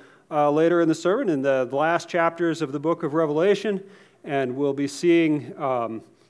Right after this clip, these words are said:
the ultimate triumph of God. Uh, but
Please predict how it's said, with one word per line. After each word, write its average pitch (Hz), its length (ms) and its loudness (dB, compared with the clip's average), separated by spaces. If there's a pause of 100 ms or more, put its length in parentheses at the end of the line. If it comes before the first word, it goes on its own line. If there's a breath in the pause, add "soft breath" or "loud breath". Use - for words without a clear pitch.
(160)
the 135 120 -10
ultimate 147 480 -2
triumph 147 500 0
of 120 140 -8
God. 175 440 4 (600 soft breath)
Uh, 135 260 0
but 156 300 2